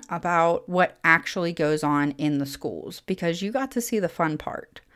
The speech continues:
So let's talk about what actually goes on." And I was a little bit taken aback by that. And I was like, "Okay, what do you mean?" And she said that the teaching and the classroom and actually interacting with the children is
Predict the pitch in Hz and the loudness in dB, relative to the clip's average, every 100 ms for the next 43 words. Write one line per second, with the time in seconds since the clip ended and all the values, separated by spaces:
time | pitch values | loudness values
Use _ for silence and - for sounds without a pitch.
0 | _ - 208 214 247 - 254 240 190 175 | _ 2 4 4 2 0 0 0 2 4
1 | 165 165 156 151 147 - 156 143 135 139 | 2 0 0 0 -2 -2 -2 0 -2 0
2 | 196 190 - 190 _ _ _ _ - 180 | -2 -2 -8 -14 _ _ _ _ 0 2
3 | 175 175 165 - 208 277 277 277 277 254 | 4 0 -2 0 2 2 2 0 0 2
4 | 240 - 226 196 160 180 247 - 160 156 | 0 0 -2 0 -2 -2 -2 0 2 4
5 | 156 180 185 202 196 180 - 180 160 151 | 2 0 0 0 0 -2 0 -2 -2 -2
6 | 160 160 151 190 330 - - _ - 208 | 0 0 0 0 0 -4 -14 _ -2 2
7 | 196 190 190 196 - _ _ _ _ - | 4 4 2 0 -2 _ _ _ _ -10
8 | - 277 320 - 220 208 202 196 190 - | -2 0 0 0 0 2 2 2 0 -2
9 | 175 160 165 160 - - _ _ _ _ | -2 0 0 -2 -8 -20 _ _ _ _
10 | _ _ - 190 185 - 262 262 - 156 | _ _ -4 -2 -2 -4 0 0 2 2
11 | 147 143 156 156 156 - 185 190 - 143 | 2 0 0 -2 -2 2 4 2 0 -2
12 | 143 147 - 147 143 190 226 - - 208 | 0 -2 -2 -4 0 0 0 -2 -4 -2
13 | 208 196 - _ 190 185 170 165 - 170 | 0 -2 -6 _ -2 0 0 0 -2 -4
14 | 160 143 - - 147 147 170 196 - 160 | -4 -6 -10 -4 -4 -2 -2 -2 -2 -6